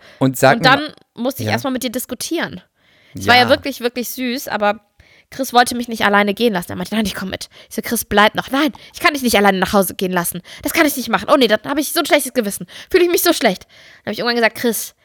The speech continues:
Speaker 2: mein Mann ist jetzt zehn Tage nicht da. Ich hab auch nicht die ganze Zeit einen Aufpasser da.“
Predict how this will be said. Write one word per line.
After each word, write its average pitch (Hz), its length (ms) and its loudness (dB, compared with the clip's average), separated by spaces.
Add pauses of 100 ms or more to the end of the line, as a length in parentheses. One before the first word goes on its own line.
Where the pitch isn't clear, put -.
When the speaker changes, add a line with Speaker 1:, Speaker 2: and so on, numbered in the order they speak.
(300)
Speaker 2:
mein 220 200 2
Mann 247 160 4
ist 262 140 -2
jetzt 175 200 0
zehn 208 140 0
Tage 190 300 2
nicht 185 180 -6
da. 185 160 4
Ich - 140 -2
hab - 120 -4
auch 233 140 -2
nicht 247 160 -8
die 214 60 -2
ganze 196 260 2
Zeit - 160 0
einen 190 140 -2
Aufpasser 185 600 -2
da.“ - 200 -6